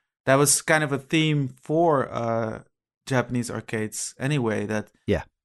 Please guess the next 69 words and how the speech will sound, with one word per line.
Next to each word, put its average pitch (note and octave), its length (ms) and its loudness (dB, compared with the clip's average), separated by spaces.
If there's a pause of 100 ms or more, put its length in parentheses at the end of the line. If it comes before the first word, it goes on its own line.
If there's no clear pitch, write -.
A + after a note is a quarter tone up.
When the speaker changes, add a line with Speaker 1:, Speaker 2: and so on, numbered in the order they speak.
Speaker 1:
you A#2+ 80 -4
know, B2 100 4
players D#3 360 4
over D3 160 4
there C#3 160 6
just C3 240 -4
don't C3 320 2
put C#3 160 4
up D3 180 4
with B2 120 -4
cheap C3 280 -2
stuff C3 400 0
where A2+ 200 2
they A#2 80 0
Speaker 2:
Yes. - 80 -4
Speaker 1:
feel B2+ 140 0
like A2+ 160 0
they're B2+ 100 2
getting B2 460 0
robbed B2+ 280 4
Speaker 2:
Yeah. A2+ 80 2
Speaker 1:
of G#2+ 80 -6
their, A2 560 -2
of B2+ 140 -6
their A#2 120 2
coins. B2 420 2
So A#2+ 440 0 (260)
if B2 160 -2
that C3 300 2
happens, C3 400 -2
and B2 140 2
a B2 60 2
game C3 440 2 (260)
in C#3 140 2
Japan, B2+ 500 4
in B2 120 -2
Japan C3 400 2
gets A#2 240 2
a G2 60 2
Speaker 2:
Yeah. F#2+ 40 2
Speaker 1:
reputation C3 540 2
of A#2+ 100 2
being B2+ 220 4
cheap E3 300 2
or B2 120 2
a B2+ 60 2
coin D#3+ 240 2
muncher, B2+ 300 2
people C3+ 220 -4
will C3 100 0
just A#2 180 -6
stop B2+ 240 0
playing C3+ 260 -2
it. A2 80 -2
Speaker 2:
Yeah. F#2 180 2 (320)
Speaker 1:
It A#2 40 -8
will B2 140 -2
start A#2 280 -2
gathering A#2+ 340 4
dust C3+ 240 0
in A#2+ 60 -2
the A2+ 120 0
arcade. A2 260 -2
Speaker 2:
Yeah, G#2+ 180 6
a - 40 -2
bit C#3+ 160 6
more A#2+ 140 6
savvy A#2+ 400 4
to A2 460 2